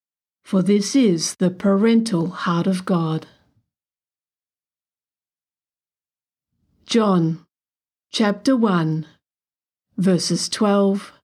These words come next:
to fourteen. But as many as received him,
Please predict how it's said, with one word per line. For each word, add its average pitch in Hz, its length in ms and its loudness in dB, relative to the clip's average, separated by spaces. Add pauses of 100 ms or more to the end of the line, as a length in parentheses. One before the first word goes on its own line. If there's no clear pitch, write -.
(520)
to 202 120 -2
fourteen. 175 840 0 (2750)
But 226 300 0
as 208 220 0
many 240 520 2
as 233 240 -2
received 226 600 -2
him, 156 340 -4